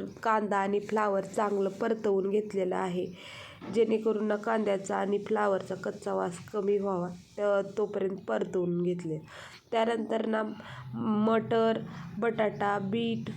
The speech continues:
गाजर घालून घ्यायचं आणि चांगलं परतवून घ्यायचं आहे. आता हे परतवून झाल्यानंतर याच्यामध्ये ना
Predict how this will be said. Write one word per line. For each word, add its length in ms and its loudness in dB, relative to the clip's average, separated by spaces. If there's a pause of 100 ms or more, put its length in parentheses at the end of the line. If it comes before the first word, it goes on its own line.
(180)
गाजर 480 4
घालून 340 2
घ्यायचं 360 0
आणि 180 2
चांगलं 480 2
परतवून 600 0
घ्यायचं 440 4
आहे. 640 -2 (200)
आता 160 -2
हे 160 4
परतवून 720 2
झाल्यानंतर 720 2
याच्यामध्ये 640 2
ना 180 0